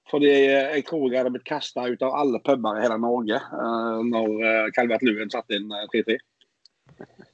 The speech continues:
Eh, det, <laughs> det var mye følelser på en gang. Ja, det var, det var stort. Det var, det var, um,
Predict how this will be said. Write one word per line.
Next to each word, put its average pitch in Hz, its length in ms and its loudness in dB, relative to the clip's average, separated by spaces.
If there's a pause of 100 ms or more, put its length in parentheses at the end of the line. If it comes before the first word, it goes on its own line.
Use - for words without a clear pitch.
(500)
Eh, 127 440 4
det, 127 100 6 (720)
<laughs> - 1600 -4
det 131 100 4
var 135 140 6
mye 151 160 8
følelser 135 400 2
på 143 80 0
en 135 80 0
gang. 139 140 -2 (180)
Ja, 127 200 -6
det 131 120 0
var, 123 300 -2
det 127 80 -4
var 127 100 0
stort. - 280 -2 (280)
Det 120 100 -10
var, 110 360 -6
det 120 120 -4
var, 113 400 2
um, 107 260 -8